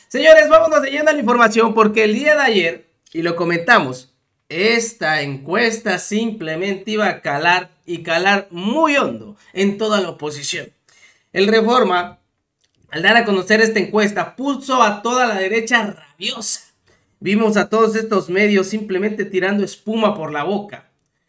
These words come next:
a todos estos llenos de ardor, diciendo y descalificando esta encuesta. Lo más patético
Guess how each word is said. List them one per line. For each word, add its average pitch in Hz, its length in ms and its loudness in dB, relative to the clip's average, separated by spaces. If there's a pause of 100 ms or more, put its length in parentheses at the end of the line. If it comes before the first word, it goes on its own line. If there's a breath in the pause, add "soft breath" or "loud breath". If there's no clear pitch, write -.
a 170 160 -8
todos 220 340 2
estos 220 540 -2 (220)
llenos 254 800 -4
de 180 180 -2
ardor, 170 720 -4 (280 soft breath)
diciendo 220 560 0
y 262 60 -6
descalificando 180 1300 -4 (320)
esta 208 380 -4
encuesta. - 600 -10 (1160)
Lo 214 220 0
más 285 200 0
patético 208 920 -6